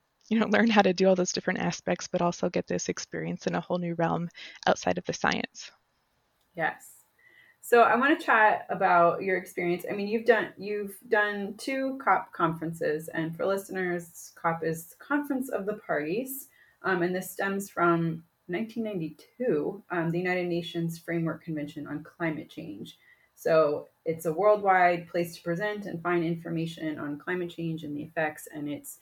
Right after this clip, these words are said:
Speaker 2: leaders and scientists from around the world that are getting together to discuss climate change and to kind of figure out what best moves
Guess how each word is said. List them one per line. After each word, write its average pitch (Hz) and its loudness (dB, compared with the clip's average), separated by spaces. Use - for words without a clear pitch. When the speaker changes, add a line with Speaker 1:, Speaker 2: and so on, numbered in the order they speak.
Speaker 2:
leaders 175 0
and 156 -2
scientists 147 -6
from 151 -6
around 143 -6
the 147 -8
world 143 -4
that 151 0
are 147 -2
getting 151 -4
together 143 -6
to 143 -6
discuss 196 0
climate 170 0
change 156 -2
and 151 -6
to 143 -8
kind 156 -6
of 160 -8
figure 160 0
out 151 2
what - 0
best 160 -2
moves 143 0